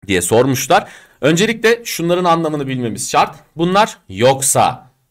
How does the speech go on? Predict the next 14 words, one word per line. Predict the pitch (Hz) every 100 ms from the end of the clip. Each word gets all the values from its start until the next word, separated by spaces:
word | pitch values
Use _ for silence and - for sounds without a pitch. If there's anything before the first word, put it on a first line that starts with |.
| _ -
demek. | 90 76 - _ _ _ _ _ _
Gayet | 95 101 98 85
tehditvari | 98 90 95 92 92 92 110 101
bir | 87
konuşma | 85 85 - 98
yapacaksan | 98 110 113 - 202 233 - _ _ _
yoksa | 87 135 226 - - 82 85 123 _ -
or | 143 156 85 90 - -
ya | 95 87
da | 90 87 90 _ -
otherwise | 113 143 135 135 85 76 - _ -
ya | 110 156
da | 139 135 135 - _ -
or | 92 85